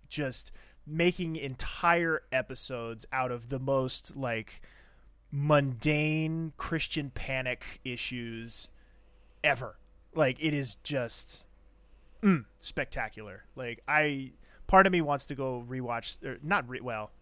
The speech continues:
that's, I watched some of that show just because it was on around wrestling, <laughs> but, like, it was truly a deranged show. Also, I was obsessed with Jessica Biel as a teenage boy, so, uh, that probably,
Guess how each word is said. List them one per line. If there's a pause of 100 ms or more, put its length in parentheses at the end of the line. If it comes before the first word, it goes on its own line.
(100)
that's, (340)
I
watched
some
of
that
show
just
because
it
was
on (460)
around
wrestling, (120)
<laughs>
but,
like, (480)
it
was (480)
truly
a
deranged
show.
Also,
I
was
obsessed
with
Jessica
Biel
as
a
teenage
boy,
so,
uh,
that
probably,